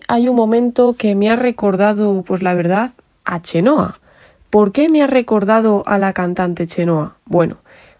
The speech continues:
pues a mí el momento que me ha recordado a esta cantante ha sido que Shazam a un personaje le dice:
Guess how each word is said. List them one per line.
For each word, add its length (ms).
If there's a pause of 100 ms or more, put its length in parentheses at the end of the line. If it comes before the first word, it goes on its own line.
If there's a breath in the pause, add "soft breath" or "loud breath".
(100)
pues 200
a 80
mí 80
el 100
momento 560
que 180
me 160
ha 240
recordado 760 (480)
a 180
esta 380
cantante 680 (540 loud breath)
ha 140
sido 460 (580)
que 140
Shazam 640 (200)
a 140
un 180
personaje 680
le 120
dice: 400